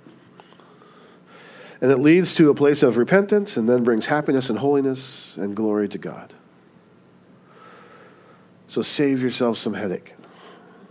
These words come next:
Save yourself some headache. Deal with sin. Right? Cut it away. Surrender to Jesus. Be forgiven. Deal with your sins humbly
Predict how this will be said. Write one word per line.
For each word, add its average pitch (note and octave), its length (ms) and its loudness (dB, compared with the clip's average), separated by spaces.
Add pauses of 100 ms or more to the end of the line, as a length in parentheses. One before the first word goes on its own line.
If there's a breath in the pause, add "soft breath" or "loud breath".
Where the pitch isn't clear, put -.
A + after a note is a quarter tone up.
(1800 loud breath)
Save A2 320 -2
yourself A2 340 -4
some - 140 -8
headache. F2+ 420 -14 (1200 soft breath)
Deal A2 260 0
with F#2+ 440 -8 (180)
sin. - 300 -12 (1160 loud breath)
Right? G#2 300 -6 (100)
Cut B2 160 0
it A2+ 100 2
away. A#2+ 460 0 (160)
Surrender A#2 420 0
to G#2 120 -14
Jesus. A2+ 720 -4 (680 loud breath)
Be D3 140 4
forgiven. B2+ 580 0
Deal E3 240 2
with F#3 180 0
your D3+ 80 2
sins C#3 300 0
humbly D3 680 0